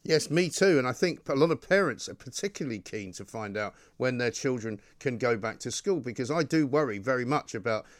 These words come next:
our young people, particularly teenagers, the youngsters, the ones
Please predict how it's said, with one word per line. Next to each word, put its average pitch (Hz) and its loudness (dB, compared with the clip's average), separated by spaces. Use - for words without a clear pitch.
our 123 4
young 127 2
people, 147 0
particularly 135 0
teenagers, 120 0
the 127 -2
youngsters, 131 0
the 123 0
ones 127 0